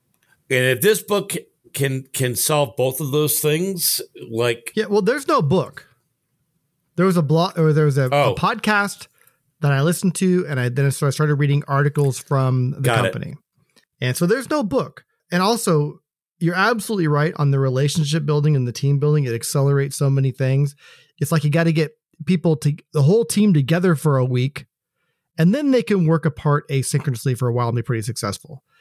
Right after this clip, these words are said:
Speaker 2: It is really hard to do it off the bat. It takes, a, I think it takes some discipline and practice. And one of the reasons they built, so actually, this is something Teams is better at than Slack.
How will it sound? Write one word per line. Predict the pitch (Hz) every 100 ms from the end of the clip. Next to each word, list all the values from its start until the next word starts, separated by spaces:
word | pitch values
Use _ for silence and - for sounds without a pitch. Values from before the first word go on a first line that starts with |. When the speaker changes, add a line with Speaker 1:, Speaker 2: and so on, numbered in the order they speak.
| _ -
Speaker 2:
It | 139
is | 123
really | 156 185
hard | 139 151 151 139
to | 127
do | 123 127
it | 120 - - _ _ _ _ _ _ _ -
off | 135 123
the | 143
bat. | 113 101 -
It | 139
takes, | 185 165
a, | -
I | 156
think | 170
it | 202
takes | 196 -
some | 143
discipline | 117 147 190 170 180 190
and | 135 113
practice. | 127 127 - 226 - _ - - -
And | 165 165 - _ -
one | 160 214
of | 277
the | 247
reasons | 208 208 185 139
they | 151 160
built, | 120 156 151 151 - _ _ _ _ _ _ _ _ _ _ _
so | - 165
actually, | 202 220 254 262 -
this | 226
is | 311
something | - 320 254 165
Teams | - - 196 202 202 165
is | 143
better | 110 147 160 143
at | 120 117
than | 123 120
Slack. | - 123 - -